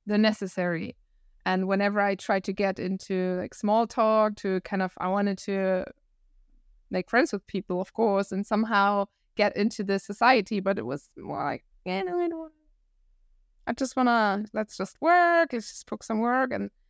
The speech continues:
and that's it. And they wouldn't share anything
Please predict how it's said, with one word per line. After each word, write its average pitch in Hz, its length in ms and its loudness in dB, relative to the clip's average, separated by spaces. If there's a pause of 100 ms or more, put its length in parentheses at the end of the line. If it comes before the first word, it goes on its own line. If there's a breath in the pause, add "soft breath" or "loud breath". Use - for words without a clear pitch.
(280)
and 214 140 -2
that's - 280 -6
it. 185 280 0
And - 260 -6 (320)
they 196 120 4
wouldn't 214 260 2
share 220 360 2
anything 190 680 -2